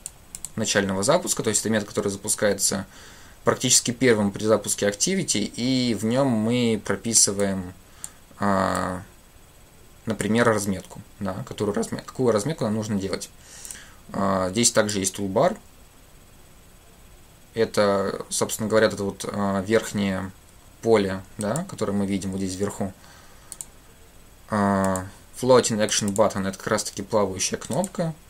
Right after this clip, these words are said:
То есть, ну, кнопка вот эта вот нижняя, она называется floating action button. Собственно, вот мы видим, как здесь она инициализируется.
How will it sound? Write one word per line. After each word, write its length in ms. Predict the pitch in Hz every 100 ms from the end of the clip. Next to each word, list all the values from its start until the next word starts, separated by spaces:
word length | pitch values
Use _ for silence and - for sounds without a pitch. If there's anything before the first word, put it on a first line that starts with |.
| -
То 120 | 104
есть, 200 | 98 -
ну, 120 | 156
кнопка 400 | - 117 147 -
вот 80 | 101
эта 100 | 98
вот 140 | 92
нижняя, 440 | 107 107 98 95 87
она 120 | 127
называется 340 | 139 113 113 -
floating 300 | 110 101 98
action 240 | - 101
button. 200 | 90 98 - - - - - - -
Собственно, 340 | - - 104
вот 160 | 104 135
мы 160 | 117 104
видим, 240 | 110 104
как 160 | 101 95
здесь 300 | - 117 98
она 360 | 95 104 98 -
инициализируется. 880 | 104 101 101 98 92 92 - -